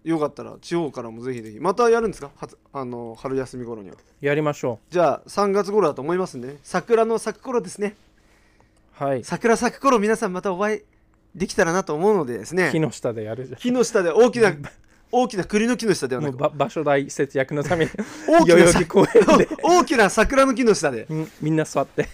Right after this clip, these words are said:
Speaker 1: あなたと私、仲良く遊びましょうってことですね。
Speaker 2: はい。
Speaker 1: <laughs> そのさ、微妙な間合いやめてくんね？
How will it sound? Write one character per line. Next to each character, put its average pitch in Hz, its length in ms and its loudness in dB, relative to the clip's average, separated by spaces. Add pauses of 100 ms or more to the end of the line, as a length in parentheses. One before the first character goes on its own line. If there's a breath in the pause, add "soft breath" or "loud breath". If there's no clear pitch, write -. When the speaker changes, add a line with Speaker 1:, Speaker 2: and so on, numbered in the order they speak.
(120)
Speaker 1:
あ 165 100 -2
な 170 120 0
た 165 100 -6
と 131 120 -8
私、 110 500 -12
仲 135 200 -8
良 117 60 -6
く 123 80 -16
遊 117 100 -14
び 127 40 -12
ま 127 80 -8
し 165 60 2
ょ 226 40 6
う - 20 4
っ - 20 4
て 165 80 -2
こ 131 40 -6
と 113 60 -14
で 113 40 -16
す - 100 -12
ね。 370 100 -8 (1700)
Speaker 2:
は 117 200 -4
い。 - 120 -10 (320)
Speaker 1:
<laughs> - 1040 -16
そ - 140 -10
の 143 80 -8
さ、 131 180 -6 (640 soft breath)
微 170 220 0
妙 294 240 0
な 311 160 -2
間 240 240 2
合 240 60 2
い 214 80 -2
や 151 100 -2
め 160 80 -8
て - 80 -16
く 160 100 -12
ん 160 60 -12
ね？ 240 100 -16